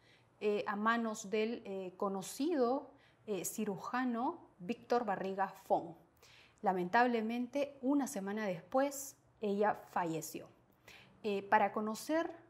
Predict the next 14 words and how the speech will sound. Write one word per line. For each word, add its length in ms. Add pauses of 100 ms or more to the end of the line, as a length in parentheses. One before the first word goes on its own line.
respecto 680
a 60
los 180
riesgos 800
a 100
los 200
que 280
se 240
someten 760 (380)
los 260
pacientes, 720
las 360
personas 800
que 260